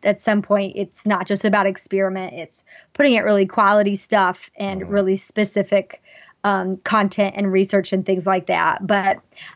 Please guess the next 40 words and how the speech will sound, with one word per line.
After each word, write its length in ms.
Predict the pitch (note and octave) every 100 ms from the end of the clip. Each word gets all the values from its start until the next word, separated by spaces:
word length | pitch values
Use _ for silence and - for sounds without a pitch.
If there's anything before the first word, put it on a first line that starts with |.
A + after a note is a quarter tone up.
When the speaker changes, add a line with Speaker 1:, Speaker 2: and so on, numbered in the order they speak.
| _
Speaker 1:
uh, 260 | G#3 G#3 G3
I, 180 | - C4
oh, 200 | - B3+ -
I 120 | A3+
can, 200 | - A#3+
I'm 120 | A3 A3+
a 80 |
learner. 640 | G3+ G3 G3 G#3+ A3 A#3 A3+ -
Like, 180 | G3 G3
if, 80 | G3
you 120 | G3
know, 60 | F#3+
my 140 | F#3
strengths, 580 | F#3+ - G3+ G3 G3 -
that's 260 | - G#3 G3+
way 280 | G#3 G3+ G3
up 160 | G3
there. 280 | G3+ G3 G3
That's 140 | G3
why 160 | G#3 G3+
I 60 | G#3
got 120 | G#3+
my 80 | A#3
doctorate, 680 | G3+ F3 - G#3 G3+ G#3 G#3 A#3
<laughs> 60 |
why 300 | - F#4 F#4+ F#4
I 220 | D#4 B3+
have 260 | C#4+ B3+ A#3
four 220 | B3+ A#3+
degrees. 600 | A#3+ A#3+ G#3 G#3+ A#3+ B3 - - - _
So 480 | _ C4 B3 A3 A3 - _ G3+ F#3
thi-, 220 | D4+ D#4+
this 280 | A#3 E4 -
k-, 120 | - C4+
kind 260 | B3+ C#4+ A#3
of 140 | G3
play 760 | - C#4 C#4+ C4+ G3+ G3 A#3+ A#3+
is 160 | A3 G3+
basically, 540 | A3 A3+ G#3+ A3 A3
like, 180 | G#3